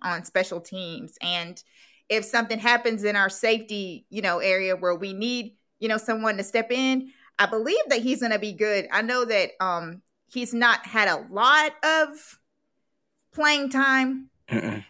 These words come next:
Speaker 1: you know, as far as at the safety position, you know, like, um,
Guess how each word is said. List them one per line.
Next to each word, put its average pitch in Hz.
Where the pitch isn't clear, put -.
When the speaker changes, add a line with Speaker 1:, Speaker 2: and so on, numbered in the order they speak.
Speaker 1:
you 233
know, 233
as 226
far 240
as 208
at 220
the 220
safety 233
position, 277
you 226
know, 214
like, 180
um, 151